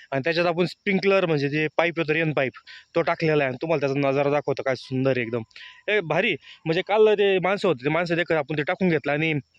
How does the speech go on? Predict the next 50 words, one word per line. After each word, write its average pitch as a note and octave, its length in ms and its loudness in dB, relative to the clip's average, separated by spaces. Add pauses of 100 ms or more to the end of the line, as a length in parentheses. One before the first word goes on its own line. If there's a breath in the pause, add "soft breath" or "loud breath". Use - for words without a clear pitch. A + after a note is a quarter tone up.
(680 loud breath)
जे D#3+ 100 -2
जेव्हा G#3 260 2
तो E3+ 200 0
स्प्रिंकलर F3 440 -2
मी F3+ 120 2
चालू F3+ 220 0
केला, F3 220 0
काल E3 140 2
रात्री E3+ 240 -2
चालू E3+ 180 0
केला, E3+ 120 0
परवा E3 260 2
रात्री E3+ 220 -2
चालू E3+ 180 0
केलं E3+ 200 2
होतं, C3 180 0
पण - 20 -4
रात्री D3 280 -2
कसं D#3 200 -2
मला C3+ 120 -2
दाखवता D#3+ 380 -2
येत C#3+ 80 -2
नव्हतं. D#3 280 0 (500 loud breath)
म्हटलं C#3+ 200 0
चला E3+ 220 2
आता F3 160 0
दिवसाची G3 420 2
लाईट F#3+ 180 2
आलेली F#3+ 240 2
आहे, D#3+ 100 0
आपण D#3+ 100 -2
ते D#3 100 -2
दाखवून F3 300 -2
देतो D#3 160 -2
तुम्हाला. E3 300 0
एकदम D#3+ 220 -2
सुंदर D#3 320 -2
आणि D#3 280 0 (600 loud breath)
छान D#3 300 0
असं D3 300 0
दिसतंय D3 340 -2
ते A#2+ 120 -2
वातावरण. C3+ 440 0 (400 loud breath)
मला F#3+ 240 2
आवडलं, G#3+ 280 2
तुम्हाला F3+ 300 2
कसं E3 80 -2
वाटतंय C#3 200 -2
बघा C3 220 0
मला. A2+ 200 -2